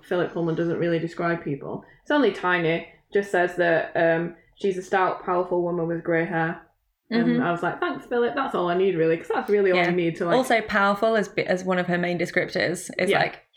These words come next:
Speaker 2: "This is the Ma Costa I signed up for."
Speaker 1: Yeah, yeah, exactly, exactly.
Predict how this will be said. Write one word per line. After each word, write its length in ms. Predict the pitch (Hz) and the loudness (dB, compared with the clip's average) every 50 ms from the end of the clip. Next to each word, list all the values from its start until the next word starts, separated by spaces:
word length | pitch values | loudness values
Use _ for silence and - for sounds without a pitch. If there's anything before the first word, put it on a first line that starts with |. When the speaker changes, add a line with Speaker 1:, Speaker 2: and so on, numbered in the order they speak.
| - - - | -20 -18 -16
Speaker 2:
"This 320 | - - 170 156 - - | -12 -10 -10 -10 -10 -10
is 140 | 175 160 151 - | -10 -10 -8 -6
the 80 | 196 | -6
Ma 200 | 190 190 180 - | -4 -4 -4 -6
Costa 440 | - - 202 196 - - - - - | -6 -8 -10 -10 -10 -6 -4 -2 0
I 80 | 196 185 | 0 -2
signed 380 | 170 - - - - - 208 - | -2 -6 -6 -6 -6 -6 -6 -6
up 180 | - - - | -8 -8 -6
for." 160 | - 190 190 190 | -2 0 2 2
Speaker 1:
Yeah, 300 | 185 160 127 113 156 196 233 - | 2 2 0 -2 -4 -6 -8 -8
yeah, 260 | 196 175 147 131 156 | -6 -4 -2 -2 -2
exactly, 680 | 160 170 - - - 175 - - - - - 202 208 - 359 | -4 -6 -8 -10 -12 -12 -10 -10 -10 -8 -8 -10 -12 -12 -12
exactly. 720 | 269 190 185 - 165 160 - - - 226 - - 208 208 | -10 -10 -10 -10 -12 -14 -14 -14 -14 -12 -10 -10 -10 -10